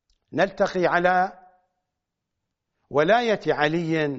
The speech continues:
وآل علي والبراءة من أعداء علي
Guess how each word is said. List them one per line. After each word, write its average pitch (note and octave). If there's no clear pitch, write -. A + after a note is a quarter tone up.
وآل D3
علي F3+
والبراءة F3+
من D#3
أعداء D#3
علي F3